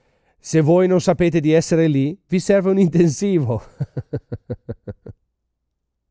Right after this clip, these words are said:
Se voi non sapete di essere lì in piedi a parlare col portiere, allora non state parlando col portiere, quindi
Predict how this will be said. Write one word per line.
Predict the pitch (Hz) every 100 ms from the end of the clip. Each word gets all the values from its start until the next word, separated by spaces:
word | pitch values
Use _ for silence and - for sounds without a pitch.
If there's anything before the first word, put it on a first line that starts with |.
| - _ _ _ _ _ _ -
Se | 151
voi | 147 180
non | 190 175
sapete | 160 123 143 127
di | 123
essere | 147 - 135
lì | 123 147
in | 139 104
piedi | 139 123 107
a | 101
parlare | 117 127 143 131
col | 123 107
portiere, | 127 113 139 117 98 92 -
allora | - 147 160 139
non | 120 123
state | - 135 147
parlando | 170 156 127 135
col | 131 135 123
portiere, | 123 107 151 117 90 85 _ _
quindi | 156 139 110 101